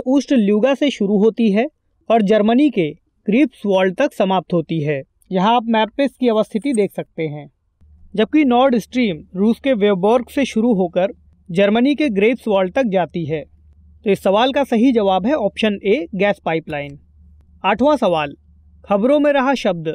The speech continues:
रिया क्या है? ऑप्शन है महिलाओं की सुरक्षा से संबंधित एक योजना, नदी का नाम, चक्रवात का नाम या फिर उपग्रह का नाम। रिया दरअसल एक ऑक्सीजन युक्त वातावरण वाला उपग्रह है। बता दें कि तेईस दिसंबर सोलह सौ बहत्तर को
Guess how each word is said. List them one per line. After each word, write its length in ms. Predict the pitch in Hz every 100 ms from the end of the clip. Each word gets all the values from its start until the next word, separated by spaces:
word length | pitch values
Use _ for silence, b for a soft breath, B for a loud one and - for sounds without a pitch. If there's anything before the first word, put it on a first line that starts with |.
| - _
रिया 340 | 180 180 180 214 -
क्या 180 | - 220
है? 220 | 175 127 139 - _ _ - - 190
ऑप्शन 300 | 190 220 208
है 60 |
महिलाओं 440 | 254 185 196 208 254
की 120 | 269
सुरक्षा 400 | 233 208 - 254
से 140 | -
संबंधित 560 | 247 202 190 196 226 240
एक 160 | 208
योजना, 420 | 175 175 165 175 240 _ _ _ -
नदी 260 | 185 190 240
का 140 | 254
नाम, 300 | 190 147 196 - _ _ -
चक्रवात 480 | 214 214 208 254 -
का 140 | 277
नाम 300 | 202 151 247 - 190
या 120 | 208
फिर 160 | 294 285
उपग्रह 420 | 226 190 214 208
का 120 | 175
नाम। 320 | 151 143 143 - _ -
रिया 260 | 185 247 311
दरअसल 420 | 262 285 320 311
एक 180 | 277 302 214
ऑक्सीजन 520 | 208 - 226 269 247
युक्त 220 | 240 -
वातावरण 640 | 254 196 190 233 202 220 247
वाला 300 | 180 170 226 -
उपग्रह 420 | 220 190 202 240 156
है। 240 | 156 147 135 _ _
बता 300 | 180 185 226
दें 160 | 277 320
कि 80 | 330
तेईस 340 | - 240 277
दिसंबर 480 | 196 202 247 233 165
सोलह 340 | - 196 214
सौ 140 | 233 262
बहत्तर 480 | 190 156 185 - 247
को 280 | 180 175